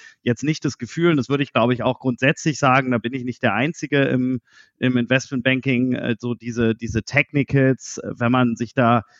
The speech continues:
sehr, sehr intensiv reinarbeitet, dann muss man sicherlich immer, also das tue ich auch heute noch, Dinge nachlesen, die ich, die ich nicht weiß oder nicht verstehe.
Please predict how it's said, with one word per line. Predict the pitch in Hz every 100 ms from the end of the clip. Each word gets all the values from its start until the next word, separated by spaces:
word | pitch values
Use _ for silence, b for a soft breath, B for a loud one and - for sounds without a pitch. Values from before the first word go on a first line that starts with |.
| b
sehr, | - 120 143
sehr | 131 131 127
intensiv | 123 127 120 117 113
reinarbeitet, | 113 131 151 131 127 127 135 117
dann | 117 113 110
muss | 120 123
man | 127
sicherlich | 113 127 143 123 -
immer, | 156 165 160 143
also | 113 107
das | -
tue | - 127
ich | 123
auch | 101
heute | 120 143 147
noch, | 127 117
Dinge | 117 120
nachlesen, | 104 117 135 143 139 120 123
die | 107
ich, | - _
die | 104
ich | -
nicht | 120 127
weiß | 123 127 -
oder | 113
nicht | 110 120
verstehe. | 135 120 127 123